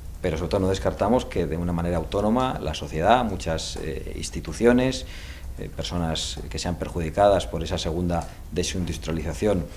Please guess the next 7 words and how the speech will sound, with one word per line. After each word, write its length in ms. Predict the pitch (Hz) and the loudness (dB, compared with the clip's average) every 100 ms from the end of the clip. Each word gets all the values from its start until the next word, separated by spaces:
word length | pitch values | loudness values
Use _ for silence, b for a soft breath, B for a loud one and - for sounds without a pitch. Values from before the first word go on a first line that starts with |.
| B B B B - | B B B B -8
que 120 | 87 | -2
va 80 | 87 | 0
a 40 | |
protagonizar 560 | 85 87 85 85 82 87 | 0 0 0 0 0 -2
el 100 | 80 | 0
Partido 300 | 73 - 82 | -4 -4 -6
Socialista, 680 | 80 82 110 110 123 117 | -4 -2 0 2 4 4